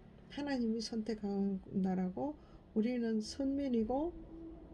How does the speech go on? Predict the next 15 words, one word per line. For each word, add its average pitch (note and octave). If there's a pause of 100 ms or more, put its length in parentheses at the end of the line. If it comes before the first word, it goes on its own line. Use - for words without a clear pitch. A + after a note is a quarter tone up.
(140)
하나님 D4+
중심으로 G3
사는 F#3 (120)
민족이다. F3+
이거를 B3
강조하기 F#3
위해서 A#3+ (560)
이제 G#3 (400)
일 A#3+
장은 G3+
인류의 B3+
계보를 G3
이야기하는데 G3 (460)
그 A3+
계보가 G#3+